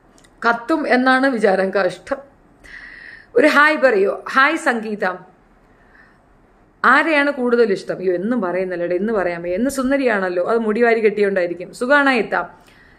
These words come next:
ലവ് യു, നല്ലത് വരട്ടെ. ചുന്ദരി ഇത്ത, താങ്ക് യു. ഉം, ഒത്തിരി സൂചിപ്പിക്കല്ലേ നമ്മളിപ്പോ. സൂചിപ്പിക്കുന്നവരെ കണ്ടാലേ എനിക്ക് പേടിയാ. ഒരു വാഴ അമ്മ അമ്മയെന്ന് പറഞ്ഞിട്ട് ഇപ്പൊ പച്ചത്തെറി വിളിച്ചിട്ട് പോയതേ ഉള്ളൂ.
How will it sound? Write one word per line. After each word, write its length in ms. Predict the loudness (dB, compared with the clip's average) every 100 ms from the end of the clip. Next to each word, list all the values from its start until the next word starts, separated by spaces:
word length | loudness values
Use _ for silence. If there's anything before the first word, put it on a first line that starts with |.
| 0
ലവ് 220 | 2 4
യു, 100 | 2
നല്ലത് 440 | 2 2 2 4 4
വരട്ടെ. 480 | 2 0 -2 -4 -6 _ _ _ _ _ _ _ _ _ _ _ -20 _ _ _ _ -4
ചുന്ദരി 280 | -2 0
ഇത്ത, 220 | 0 0 -2
താങ്ക് 400 | -4 -2 -2 -2
യു. 60 |
ഉം, 340 | -4 -10 -12 -10
ഒത്തിരി 240 | -4 -4
സൂചിപ്പിക്കല്ലേ 500 | -2 -2 0 -2 -4
നമ്മളിപ്പോ. 300 | -6 -6 -6
സൂചിപ്പിക്കുന്നവരെ 540 | -4 -4 -2 -4 -2 -4
കണ്ടാലേ 360 | -4 -4 -4
എനിക്ക് 200 | -4 -6
പേടിയാ. 360 | -6 -6 -2 -2
ഒരു 140 | 0
വാഴ 340 | 0 0 0 -4 -8 -4 0
അമ്മ 200 | 2 0
അമ്മയെന്ന് 380 | 0 -2 0
പറഞ്ഞിട്ട് 260 | 0 -2 -4
ഇപ്പൊ 120 | -2
പച്ചത്തെറി 440 | -2 0 0 2 2
വിളിച്ചിട്ട് 300 | 0 -4 -6
പോയതേ 300 | -6 -6 -6
ഉള്ളൂ. 220 | -10